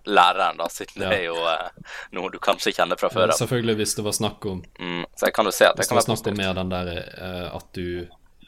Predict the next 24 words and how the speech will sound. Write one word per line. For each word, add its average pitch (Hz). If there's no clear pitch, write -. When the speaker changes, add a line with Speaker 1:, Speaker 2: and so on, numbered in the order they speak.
Speaker 2:
mener 95
at -
undervisningsmetoden 90
som -
brukes 87
er 87
feil, 107
og 87
at -
du 87
mener 85
for 82
eksempel 85
at 85
ungen 85
skal 82
lære 82
på 87
en 85
mer 82
naturlig 85
måte, 85
eh, -
gjennom 80